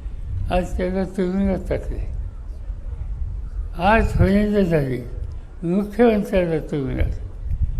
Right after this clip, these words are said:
दिल्ली देशाची राजधानी, तिथलं राज्य अरविंद केजरीवाल नावाच्या मुख्यमंत्र्यांच्याकडे आहे. तीनदा मुख्यमंत्री निवडून आले.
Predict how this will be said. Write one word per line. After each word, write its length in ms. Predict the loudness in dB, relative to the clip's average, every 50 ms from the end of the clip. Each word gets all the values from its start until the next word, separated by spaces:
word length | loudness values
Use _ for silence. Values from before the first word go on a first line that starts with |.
| 0 0 2 2 2 2 2 0
दिल्ली 440 | 0 0 0 0 0 0 2 0 0
देशाची 680 | 0 0 0 0 -2 0 0 0 0 0 0 0 2
राजधानी, 560 | 4 4 4 4 4 4 4 4 4 4 0 0 -2 -6 -10 -14 -16 -16 -16 -16 -16 -14 -14 -14 -12 -12 -14 -14 -16 -16 -16 -16 -14 -8 -6
तिथलं 380 | -6 -6 -2 0 2 2 4 4
राज्य 420 | 4 4 4 4 2 0 -2 -2 -2 -4 -8 -12 -14 -14 -14 -16 -16 -16 -16 -16 -16 -16 -16 -16 -16 -18 -18 -18 -18 -20 -20 -20 -16 -8 -4
अरविंद 540 | -2 -2 0 2 2 2 4 2 2 2
केजरीवाल 680 | 0 0 0 0 0 2 2 2 2 4 6 6 6 6
नावाच्या 500 | 6 4 4 4 4 4 2 2 2 2
मुख्यमंत्र्यांच्याकडे 1120 | 2 2 0 0 -2 0 0 0 0 0 -4 -2 -2 -2 -2 -2 -4 -6 -6 -6 -8 -10 -10
आहे. 200 | -12 -14 -16 -16 -16 -18 -18 -18 -20 -20 -20 -20 -20 -20 -18 -18 -18 -18 -18 -20 -20 -20 -18 -8
तीनदा 480 | 0 4 6 6 8 8 8 8 8
मुख्यमंत्री 680 | 6 6 2 0 0 0 2 2 2 2 0 -2 0 0
निवडून 520 | 0 2 0 0 0 -2 -2 -2 -2 -2 -2
आले. 300 | -2 -2 -4 -8 -12